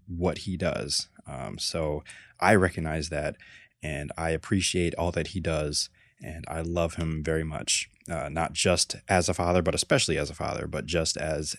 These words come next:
a, the best role model in my life. So for that, I just wanna say, "Thank you, Dad, and I love you." On a similar note of fatherhood, I also want to wish one of my dearest friends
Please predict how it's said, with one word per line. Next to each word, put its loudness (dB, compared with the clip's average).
a, -6
the 6
best 4
role 4
model 2
in -2
my -2
life. -6
So -8
for -12
that, 4
I 2
just -2
wanna 0
say, -2
"Thank 4
you, 4
Dad, 4
and -2
I -2
love -4
you." -8
On -2
a -4
similar 6
note -2
of -6
fatherhood, 2
I 0
also -2
want 2
to 0
wish 4
one 0
of 4
my 4
dearest 6
friends 0